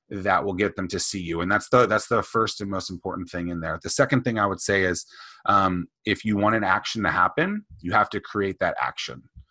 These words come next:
And so if you wanna meet someone, you have to go up to them and just say hello. You have to just say hi, 'cause you hoping that that person will come to you and say hi is fairly unlikely, because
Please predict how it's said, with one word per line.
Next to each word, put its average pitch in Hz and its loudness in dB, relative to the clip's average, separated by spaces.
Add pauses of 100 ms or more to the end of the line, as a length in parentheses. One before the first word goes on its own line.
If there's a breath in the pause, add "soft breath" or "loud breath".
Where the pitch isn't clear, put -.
(360)
And 92 -4
so 95 2
if 92 0
you 110 6
wanna 107 8
meet 139 4
someone, 95 0 (380)
you 98 -2
have 107 0
to 104 0
go 98 6
up 101 2
to 104 -2
them 98 -2
and 90 -2
just 90 0
say 90 0
hello. 82 -2 (440)
You 95 -6
have 90 -12
to - -6
just 87 -4
say 90 -2
hi, 78 -2
'cause 95 -2 (520 soft breath)
you 123 8
hoping 123 4
that 104 0
that 104 2
person 101 0
will - -4
come 104 0
to 95 -2
you 92 0
and 117 0
say 135 2
hi 139 2 (240)
is 107 -4 (140)
fairly 127 4
unlikely, 98 0
because 95 -4